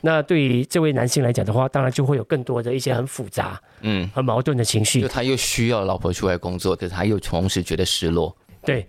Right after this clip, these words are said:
Speaker 2: 对。
Speaker 1: 所以大概是会有处理，不只是爱情，可能也包括事业，
Speaker 2: 是。
Speaker 1: 包括人生的一种探问吧。
Speaker 2: 是。是。
Speaker 1: 所以大概是这几篇的故事是以这样不同的面向去做
Speaker 2: 是。
Speaker 1: 切入。啊。
Speaker 2: 但，但听说这些故事是用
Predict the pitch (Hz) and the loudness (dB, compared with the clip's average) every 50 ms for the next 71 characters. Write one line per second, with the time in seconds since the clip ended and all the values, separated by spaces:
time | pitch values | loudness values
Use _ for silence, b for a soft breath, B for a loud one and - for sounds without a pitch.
0 | - - - 175 - 196 170 - 214 202 - 208 185 165 - - 185 170 - 185 | -10 -6 -2 2 2 2 2 2 0 0 0 0 0 0 2 2 0 2 2 2
1 | 170 135 113 104 - - 139 143 165 151 135 120 107 104 104 113 - - 202 185 | 2 2 0 -2 -2 0 2 2 4 4 2 2 2 -2 -4 -6 -4 -2 -2 0
2 | 127 117 101 131 151 147 139 120 - - 113 104 107 117 - 123 143 131 - 147 | 0 0 -2 0 0 0 0 0 0 2 2 2 2 2 2 2 2 2 2 2
3 | 147 - 165 156 143 - - 165 156 147 147 139 123 - 143 139 139 151 143 131 | 0 2 2 0 2 2 2 2 2 4 4 2 2 2 0 0 2 2 2 2
4 | 117 110 123 131 - 156 131 127 123 127 123 143 135 - 123 95 92 113 104 92 | 2 2 2 2 2 2 2 2 2 4 4 4 4 2 0 -2 0 0 0 0
5 | 127 117 123 127 107 95 90 87 - - - - - 101 78 90 - - 170 156 | 0 0 0 0 0 0 -4 -8 -8 -8 -6 -2 -2 -2 -2 -4 -4 -2 -2 -2
6 | - 190 180 - 180 - - 170 156 - 208 170 - 123 110 107 139 139 143 - | -2 -2 0 0 0 2 2 0 0 0 -2 -2 -2 -2 0 0 2 2 2 2
7 | 165 156 143 - 160 147 127 - 160 147 135 117 104 101 104 104 B B B B | 2 2 2 4 2 2 2 4 4 4 4 4 2 2 0 -4 B B B B
8 | B B B B - 196 180 151 143 131 - 185 165 - - - - 113 104 113 | B B B B 0 0 0 0 0 0 0 0 -2 -2 -4 -2 -2 0 2 2
9 | 127 131 127 _ _ _ _ - 135 120 113 107 101 101 - - 175 185 180 147 | 2 2 0 _ _ _ _ -2 0 2 2 2 0 -2 0 2 2 2 4 2
10 | 127 120 - - 175 156 127 117 - 143 127 - 147 139 95 82 95 B B B | 0 0 0 0 0 0 0 0 -2 -2 0 2 2 2 2 0 -2 B B B
11 | B B - - 160 151 156 151 156 135 - _ b b b b b b 123 123 | B B 0 0 0 2 2 2 0 0 -2 _ b b b b b b 0 0
12 | 98 92 151 147 135 _ _ - 214 185 156 - - 170 160 - 165 156 - 143 | 0 0 -2 -4 -4 _ _ -2 -2 -2 -2 0 0 0 0 0 0 0 0 0
13 | 139 151 - - 147 127 113 - - 113 107 - 120 120 117 117 | 0 0 0 0 0 0 0 0 0 0 0 0 0 0 0 -2